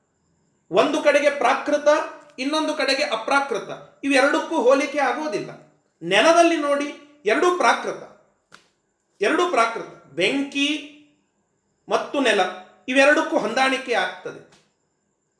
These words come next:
ಎರಡಕ್ಕೂ ಹೊಂದಾಣಿಕೆ ಆಗ್ತದೆ. ಇಲ್ಲಿ ಹೊಂದಾಣಿಕೆ ಆಗೋದಿಲ್ಲ. ಯಾಕೆ? ಭಗವಂತ ಅಪ್ರಾಕೃತ, ಎರಡನೇ ವಿಚಾರ. ಒಂದು ಇಂದ್ರಿಯ ಗೋಚರನಲ್ಲ,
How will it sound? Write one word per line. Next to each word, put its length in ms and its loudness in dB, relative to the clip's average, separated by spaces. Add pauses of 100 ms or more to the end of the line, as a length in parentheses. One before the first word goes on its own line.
(220)
ಎರಡಕ್ಕೂ 360 2
ಹೊಂದಾಣಿಕೆ 520 -2
ಆಗ್ತದೆ. 600 -8 (220)
ಇಲ್ಲಿ 220 2
ಹೊಂದಾಣಿಕೆ 540 0
ಆಗೋದಿಲ್ಲ. 600 -4 (220)
ಯಾಕೆ? 600 0 (680)
ಭಗವಂತ 520 4
ಅಪ್ರಾಕೃತ, 920 2 (2250)
ಎರಡನೇ 400 0
ವಿಚಾರ. 280 -12 (180)
ಒಂದು 200 -10
ಇಂದ್ರಿಯ 380 2
ಗೋಚರನಲ್ಲ, 640 0